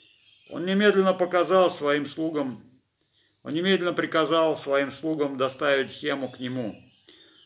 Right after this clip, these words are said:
Осознав, что он совершил ошибку, Хемамали почувствовал стыд и трепеща предстал перед Куверой.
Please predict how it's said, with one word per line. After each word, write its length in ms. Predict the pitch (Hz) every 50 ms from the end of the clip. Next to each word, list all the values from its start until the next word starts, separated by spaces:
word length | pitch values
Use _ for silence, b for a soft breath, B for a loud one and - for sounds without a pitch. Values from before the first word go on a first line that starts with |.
| B B B
Осознав, 500 | 120 120 - 147 143 151 165 165 151 -
что 140 | - 160 156
он 80 | 147
совершил 480 | 143 - 147 147 139 139 - 147 143 135
ошибку, 640 | 131 131 - 156 156 151 - - 139 123 110 - - b b b b b b b b b b b b
Хемамали 560 | _ - 147 147 156 160 165 175 175 165 165 156
почувствовал 640 | 160 151 147 143 - 165 147 - - 147 143 131
стыд 340 | - - - 170 156 139 - - - _ _ _ _
и 100 | - 101
трепеща 540 | 101 - 123 113 - 131 123 - 156 151 143
предстал 540 | 143 - 131 123 - - 147 131 127 123 -
перед 240 | 131 117 117 113 -
Куверой. 560 | - 120 117 117 117 110 107 101 95 -